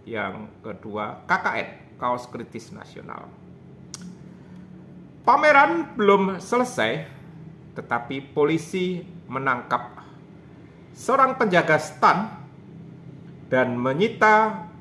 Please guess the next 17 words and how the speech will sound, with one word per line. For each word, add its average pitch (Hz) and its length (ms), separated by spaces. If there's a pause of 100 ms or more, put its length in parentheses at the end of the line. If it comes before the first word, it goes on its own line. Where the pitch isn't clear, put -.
(800)
seluruh, 226 640 (400)
eh, 123 600 (520)
atau 113 240
ratusan 185 640
kaos. - 480 (960)
Ini 139 240
yang 127 60
di 120 140
P - 100
R 120 160
J, - 60 (180)
ya. - 40 (1200)
Ratusan 180 480
kaos. - 480 (1080)
Rupanya 190 1040
polisi 180 720 (1200)
dilapori 139 960